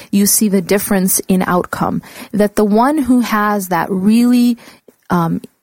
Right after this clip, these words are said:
sincere, uh, decision, basically it's a, it's a, it's a movement of the heart. This is before the actual,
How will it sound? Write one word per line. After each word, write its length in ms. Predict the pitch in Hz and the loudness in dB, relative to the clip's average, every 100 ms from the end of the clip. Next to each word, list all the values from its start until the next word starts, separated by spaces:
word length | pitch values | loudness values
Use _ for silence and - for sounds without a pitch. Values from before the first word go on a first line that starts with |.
| - - | -14 -6
sincere, 1000 | - - 208 190 - - 240 247 233 220 - - _ _ | -2 0 0 0 0 2 4 2 2 -2 -6 -20 _ _
uh, 100 | - | -4
decision, 720 | 170 196 - 226 214 190 165 | 0 0 2 2 2 0 -2
basically 520 | 180 190 - 233 226 196 | 0 0 0 0 0 0
it's 180 | - | 0
a, 140 | 185 160 - | 0 0 -2
it's 140 | - | -2
a, 80 | 220 233 | 0 0
it's 140 | - | 0
a 40 | 233 | 2
movement 420 | 254 302 294 220 | 2 2 2 2
of 100 | 175 | -2
the 80 | 175 | -6
heart. 340 | - 185 - | -2 -4 -2
This 300 | - 214 - | -2 0 0
is 100 | 226 | 0
before 560 | 196 208 - 226 220 208 | 0 -2 0 0 2 2
the 140 | 190 | 0
actual, 480 | 185 185 - 185 | -2 -4 -2 -2